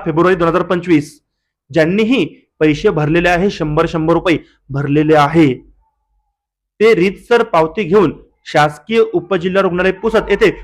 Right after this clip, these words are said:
पावती दाखवून तुम्ही तुमचे पैसे वापस घेऊन जाऊ शकता. आणि आता यानंतर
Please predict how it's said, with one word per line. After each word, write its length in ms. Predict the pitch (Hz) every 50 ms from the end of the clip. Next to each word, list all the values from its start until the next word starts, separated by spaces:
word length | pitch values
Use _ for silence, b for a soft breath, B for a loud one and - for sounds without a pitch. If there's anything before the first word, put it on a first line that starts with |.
| - _ -
पावती 300 | 151 147 151 151 175 196
दाखवून 320 | 170 165 160 - 196 190
तुम्ही 240 | 185 - 165 175 180
तुमचे 340 | 175 175 160 160 156 190 180
पैसे 420 | 175 - 151 147 147 - - 175
वापस 460 | 175 143 139 131 - - 160 156 135
घेऊन 300 | 123 135 135 147 160 156
जाऊ 220 | 147 143 135 143 156
शकता. 600 | 151 - 147 123 _ _ - 160 151 143 139 131 139 _ _ _ B B B B B
आणि 200 | 156 156 170 190
आता 160 | 185 185 196
यानंतर 680 | 185 156 147 160 185 220 233 240 233 - - 175 151